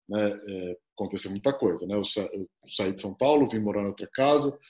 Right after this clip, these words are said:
é, praticamente casado, com filho, gato, é, já arrumei, é, já arrumei a sala, já arrumei, fiz reforma de, é,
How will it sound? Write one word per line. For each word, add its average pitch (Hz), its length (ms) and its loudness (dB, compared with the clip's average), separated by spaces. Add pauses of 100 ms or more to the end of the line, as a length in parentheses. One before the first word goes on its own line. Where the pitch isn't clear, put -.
(240)
é, 101 160 4
praticamente 107 680 2
casado, 127 640 6
com 110 200 -4
filho, 120 840 4
gato, 147 680 4 (420)
é, 110 340 6
já 110 260 4
arrumei, 113 840 8 (440)
é, 98 720 0 (440)
já 110 200 4
arrumei 110 320 6
a 101 80 2
sala, 139 480 2
já 113 160 2
arrumei, 110 720 2 (340)
fiz 113 240 -2
reforma 113 680 2
de, 101 540 0 (420)
é, 95 600 -2